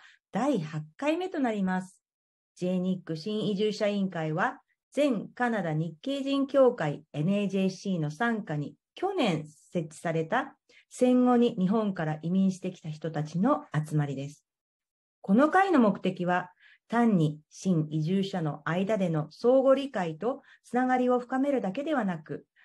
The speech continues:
すべての日系人同士の連携を強め、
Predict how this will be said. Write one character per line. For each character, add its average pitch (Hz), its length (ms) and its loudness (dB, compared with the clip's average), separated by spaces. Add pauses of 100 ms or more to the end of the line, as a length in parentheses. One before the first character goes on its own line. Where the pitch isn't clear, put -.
(120)
す - 200 -2
べ 370 160 2
て 320 180 2
の 196 320 2
日 165 180 -6
系 180 200 -2
人 175 200 -2
同 233 180 6
士 226 140 -2
の 175 100 0
連 247 240 2
携 247 220 6
を 240 60 4
強 233 260 0
め、 156 260 -2